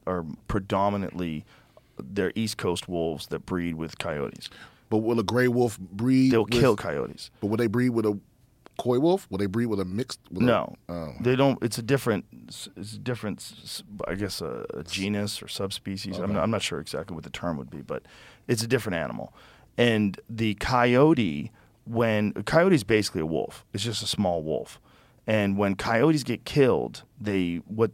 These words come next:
Speaker 1: happens is they do roll call when they scream out at night sometimes. And when one of them's missing, it forces the female to have more babies.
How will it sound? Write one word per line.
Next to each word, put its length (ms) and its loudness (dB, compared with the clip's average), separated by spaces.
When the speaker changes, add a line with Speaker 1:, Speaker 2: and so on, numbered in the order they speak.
Speaker 1:
happens 480 0
is 380 0
they 140 -2
do 160 -2
roll 320 4
call 280 -2
when 100 -6
they 80 -6
scream 340 -6
out 160 0
at 100 -8
night 200 -4
sometimes. 460 -6
And 140 0
when 180 0
one 140 6
of 60 2
them's 220 0
missing, 460 -2
it 120 -8
forces 420 2
the 100 -10
female 520 2
to 80 -6
have 180 -6
more 220 0
babies. 500 -4